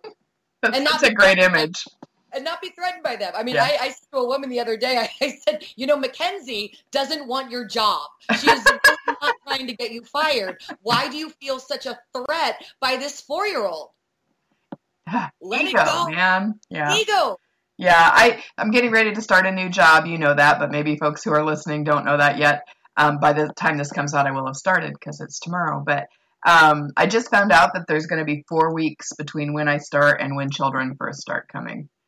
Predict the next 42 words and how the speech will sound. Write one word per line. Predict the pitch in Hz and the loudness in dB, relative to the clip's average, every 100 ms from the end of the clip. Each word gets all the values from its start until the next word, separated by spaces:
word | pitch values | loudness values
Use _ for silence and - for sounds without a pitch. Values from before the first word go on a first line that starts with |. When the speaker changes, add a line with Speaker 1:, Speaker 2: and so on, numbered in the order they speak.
| _ _ _ _ _ _ | _ _ _ _ _ _
Speaker 1:
And | 185 | 0
I | 165 | 0
Speaker 2:
Really? | 147 - | 0 0
Speaker 1:
think, | 151 143 - _ _ _ _ _ | -2 -4 -10 _ _ _ _ _
"Holy | - 262 175 | 0 0 -2
cow, | - 269 - 151 | 2 6 6 6
what | 170 262 | 2 0
am | 247 | 2
I | |
gonna | 220 330 | 2 2
<laughs> | 262 | 2
do | 440 427 | 2 2
with | 440 - - | 2 0 2
four | 415 480 339 | 6 6 6
weeks | 381 415 - | 0 -2 -2
without | 302 302 302 277 - | -4 4 4 4 0
children?" | - 330 339 - 339 - | -2 -2 -2 -8 -10 -4
<laughs> | 247 - 254 - - - | -6 -6 -16 -14 -6 -4
Speaker 2:
But | - - | -4 -2
Speaker 1:
Like | 247 226 214 | 2 2 2
Speaker 2:
what | 302 233 | -2 -2
are | 233 311 | -6 -8
you | 403 - | -14 -10
going, | 285 233 | -8 -8
what, | 214 233 254 | -4 -4 -2
what | 220 269 | -2 -2
is | 277 - | -4 -8
the | 247 226 | -8 -8
purpose | - 285 302 320 262 | -6 -6 -6 -10 -10
of | 208 | -4
those | 180 226 | -4 2
Speaker 1:
Well, | 277 277 269 | 6 8 6
Speaker 2:
four | |
weeks? | 151 135 - - | 2 -12 -6 2
Speaker 1:
oh, | - 147 | 4 4
well, | 147 147 139 | 4 4 2
Speaker 2:
To | - 262 | 0 2
Speaker 1:
so | |
Speaker 2:
set | 220 269 | 6 6
up | 254 | 4
your | 233 | 0
space? | 226 - - 233 294 | -2 -4 -6 -4 -6